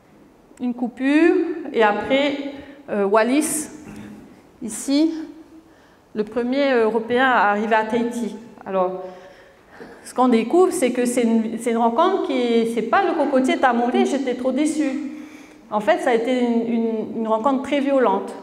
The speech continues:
Hein, les, les, les, les,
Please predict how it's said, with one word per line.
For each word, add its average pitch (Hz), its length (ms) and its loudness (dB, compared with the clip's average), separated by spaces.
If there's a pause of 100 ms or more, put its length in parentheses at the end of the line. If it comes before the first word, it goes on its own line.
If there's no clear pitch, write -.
(160)
Hein, 214 100 -2
les, 208 480 4 (320)
les, 196 80 -6 (180)
les, 185 680 0
les, 170 720 -2